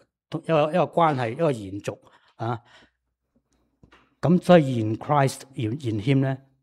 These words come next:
係非常之合，即係合宜嘅一個嘅表達方-，嘅方式。個意義就係話，我住喺嗰度㗎，我唔係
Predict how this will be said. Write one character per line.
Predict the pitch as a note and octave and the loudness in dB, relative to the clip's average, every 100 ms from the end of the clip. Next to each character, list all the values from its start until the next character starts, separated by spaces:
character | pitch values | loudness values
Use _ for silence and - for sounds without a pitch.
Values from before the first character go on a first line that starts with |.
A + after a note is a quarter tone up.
| _ | _
係 | A2 G#2 | -8 -4
非 | C#3+ C#3 | -2 -2
常 | G2+ F#2 | -4 -8
之 | - A#2+ A#2+ A#2+ A#2 _ - - _ _ _ - _ - | -8 -4 -4 -6 -8 _ -20 -20 _ _ _ -20 _ -10
合， | - - _ _ _ _ | -8 -8 _ _ _ _
即 | E3 | -8
係 | |
合 | A#2 G#2 | -8 -10
宜 | F#2+ | -8
嘅 | A2+ C3 | -4 -2
一 | |
個 | B2+ | -4
嘅 | G#2 A2+ G2 | -6 -6 -8
表 | G2+ A#2+ | -8 -6
達 | G2 | -6
方-， | - G#2 | -6 -10
嘅 | G2 | -8
方 | A#2 G#2+ | -8 -8
式。 | A2+ F2 _ _ _ _ _ _ _ _ _ _ _ _ _ - - - - _ | -14 -20 _ _ _ _ _ _ _ _ _ _ _ _ _ -16 -16 -20 -20 _
個 | C#3 | -4
意 | C#3 D3 C#3+ C3 | -2 -2 -2 0
義 | |
就 | A#2+ | 2
係 | B2+ | 4
話， | B2+ B2+ C3 - - _ _ | 6 6 4 -2 -18 _ _
我 | G3 | 0
住 | F#3+ F3 | 0 4
喺 | F#3+ G#3 | 8 10
嗰 | B3 G3+ | 10 8
度 | F3+ | 8
㗎， | F#3 D3+ - - | 8 8 2 0
我 | D#3+ | 6
唔 | E3 | 6
係 | C#3+ | 6